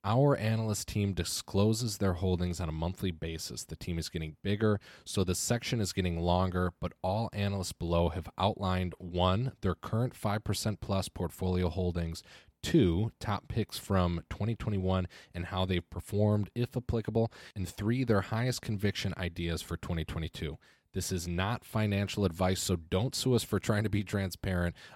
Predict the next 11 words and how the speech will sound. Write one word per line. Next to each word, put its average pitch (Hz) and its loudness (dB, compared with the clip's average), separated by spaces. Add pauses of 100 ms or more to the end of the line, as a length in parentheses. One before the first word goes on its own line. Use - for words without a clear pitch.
about 90 0 (120)
potential 87 -4
conflicts. 80 -6 (260)
Also, 131 4
don't 131 4
take 117 0
portfolio 95 4
advice 82 0
from 78 -6
Two-Bit 85 -2
Idiot. 80 -6